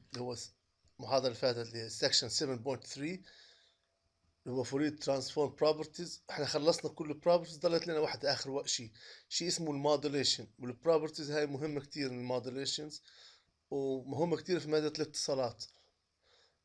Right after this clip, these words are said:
آه، عندنا احنا هنا طبعا اف، عندنا اكس اوف تي، الفورير ترانسفورم تبعتها اكس اوف اوميجا، والام اوف تي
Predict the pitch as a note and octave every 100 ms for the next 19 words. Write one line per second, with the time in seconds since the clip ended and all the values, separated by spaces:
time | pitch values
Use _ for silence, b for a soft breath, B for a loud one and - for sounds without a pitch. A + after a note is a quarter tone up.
0 | _ C3+ C3 B2+ B2+ C3 E3+ E3 E3+ E3+
1 | D#3 D#3+ C#3 C3 B2+ - D#3 D3+ - -
2 | B2 B2 D#3 D3+ D3 - D#3 C#3 A2+ -
3 | _ _ _ b b b b _ B2+ -
4 | C#3 D3 C#3+ C3+ C3 C#3+ C3 A#2+ C3+ C#3+
5 | - F3 D#3+ - - - _ C3 - C3+
6 | D3 D#3+ F#3 G#3+ - _ _ _ _ _
7 | _ _ _ _ _ _ _ _ C#3 C3
8 | - D#3 D3+ C3+ - - D#3 B2